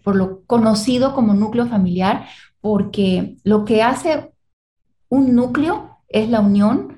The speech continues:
el amor y la, y la consolidación de, de, de que sea un hogar. Y el entendimiento es, es mucho más importante que parecernos unos a otros, es entendernos.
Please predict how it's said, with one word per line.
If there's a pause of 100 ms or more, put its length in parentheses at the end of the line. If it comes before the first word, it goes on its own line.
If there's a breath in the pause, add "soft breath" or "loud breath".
(160 loud breath)
el
amor
y
la,
y
la
consolidación
de,
de,
de
que
sea
un
hogar. (540 loud breath)
Y
el
entendimiento
es,
es
mucho
más
importante
que (120)
parecernos
unos
a
otros,
es
entendernos.